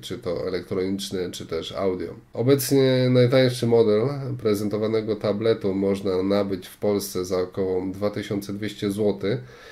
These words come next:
Mam tu na myśli oczywiście nowy i w sklepie, mm, Apple. Później, w zależności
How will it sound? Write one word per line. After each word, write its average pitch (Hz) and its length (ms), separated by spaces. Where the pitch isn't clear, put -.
Mam 113 200
tu 110 260
na 107 140
myśli 104 260
oczywiście 101 360
nowy 110 640
i 92 220
w - 60
sklepie, 101 540
mm, 92 480
Apple. 101 440
Później, 139 540
w 117 120
zależności 123 1080